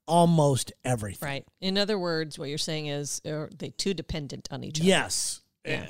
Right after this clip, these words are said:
Speaker 1: Uh, so do you, what do you think?
Speaker 2: I think,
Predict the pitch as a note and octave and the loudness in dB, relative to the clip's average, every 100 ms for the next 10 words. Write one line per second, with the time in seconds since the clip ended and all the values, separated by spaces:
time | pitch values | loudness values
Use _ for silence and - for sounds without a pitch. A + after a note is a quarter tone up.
0 | - F3 E3 - A#3 A3+ F3 D#3 E3 G3+ | -12 -8 -4 -2 0 -2 -4 -2 2 4
1 | B3 A3+ F#3+ A#3 A3 G#3 D#3 D3 F2+ _ | 4 4 2 4 4 4 2 -4 -6 _
2 | _ _ _ - E4 - | _ _ _ -4 -2 0